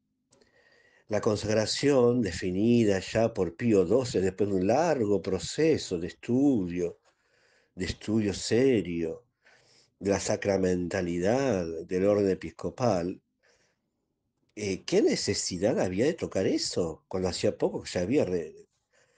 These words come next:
este, había definido qué era, cómo era, de qué manera, con,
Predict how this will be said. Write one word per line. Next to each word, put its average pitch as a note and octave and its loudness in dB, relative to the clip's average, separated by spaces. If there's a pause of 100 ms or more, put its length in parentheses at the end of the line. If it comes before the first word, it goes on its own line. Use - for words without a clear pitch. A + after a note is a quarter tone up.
(180)
este, - -12
había F#2 0
definido G2 0
qué G2 0
era, F#2+ -2
cómo A#2+ 2
era, D#3+ 2
de F2 -6
qué C3+ -4
manera, A2 0
con, F2+ -6